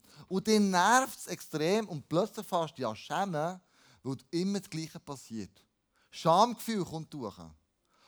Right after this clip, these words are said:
Und mit dem Schamgefühl kommt die Anklage, wo der Teufel sagt, <laughs> und du, du willst mit dem Heiligen Geist erfüllt sein. Du willst Jesus immer ähnlicher werden.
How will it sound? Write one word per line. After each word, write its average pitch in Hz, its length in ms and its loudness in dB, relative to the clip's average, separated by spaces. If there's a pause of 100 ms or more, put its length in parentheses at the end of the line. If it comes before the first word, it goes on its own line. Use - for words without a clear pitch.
Und 147 140 -2
mit 180 160 0
dem 170 100 -6
Schamgefühl 226 680 4
kommt 175 220 -6
die - 60 -10
Anklage, 110 540 -2 (480)
wo 127 100 -10
der 156 120 -6
Teufel 156 320 -8
sagt, 135 300 -4 (160)
<laughs> - 680 -16
und 147 260 -12
du, 302 300 0 (680)
du 254 120 0
willst 226 160 4
mit - 100 -12
dem 185 120 2
Heiligen 208 280 6
Geist 233 320 0
erfüllt 254 340 -10
sein. 110 280 -10 (580)
Du 233 120 0
willst 220 200 6
Jesus 220 360 4
immer 214 300 0
ähnlicher 233 460 0
werden. 120 420 0